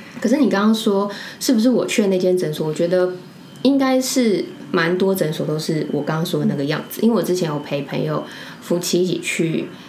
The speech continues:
Speaker 1: 医美诊所咨询，他们要结婚，然后想说，哎，结婚前可以去，呃，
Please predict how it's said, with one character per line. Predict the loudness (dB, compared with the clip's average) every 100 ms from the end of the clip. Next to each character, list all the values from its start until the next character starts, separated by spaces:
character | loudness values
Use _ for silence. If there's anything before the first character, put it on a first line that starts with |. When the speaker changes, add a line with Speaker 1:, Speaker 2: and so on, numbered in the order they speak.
| -10 0
Speaker 1:
医 |
美 | 2 2
诊 | -2
所 | -4
咨 | -4 -4
询， | -2 -2
他 | -2 -2
们 | 0
要 |
结 | -2 -2 -2
婚， | -2 -2 -2
然 | -4
后 | -4
想 | -4 -6
说， | -4
哎， | -2
结 | 0
婚 | -2 -2
前 | -2 -4 -4
可 | -4
以 | -4
去， | -2 -2 -2 -4 -12 -18 -20 -12
呃， | -10 -8